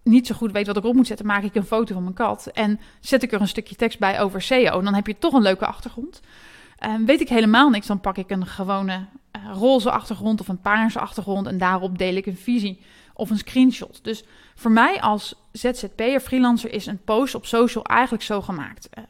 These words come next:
en dan een story nog makkelijker dan een post. Ehm, voor bedrijven is het vaak wat ingewikkelder, omdat de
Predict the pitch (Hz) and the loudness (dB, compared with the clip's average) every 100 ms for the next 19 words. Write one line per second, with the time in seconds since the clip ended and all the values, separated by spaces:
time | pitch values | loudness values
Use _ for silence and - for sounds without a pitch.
0 | 233 269 208 208 202 214 226 _ - 220 | -16 -6 -4 -2 -4 -4 -8 _ -8 -6
1 | 214 - 285 269 220 196 214 214 190 196 | -6 -4 0 2 2 0 -2 -4 -6 -8
2 | 175 175 - 190 190 - - - - - | -8 -8 -4 -6 -6 -14 -20 -20 -20 -20
3 | - - - 214 214 214 220 226 - _ | -20 -16 -10 -8 -6 -8 -6 -8 -10 _
4 | - 208 - 277 240 285 370 - 226 214 | -14 -12 -4 -2 0 0 0 -2 -6 0
5 | 262 285 240 226 202 214 339 320 302 302 | 2 2 2 -2 -4 -4 -4 -2 -2 0
6 | 214 185 180 165 - 165 | 0 -2 -2 -6 -8 -8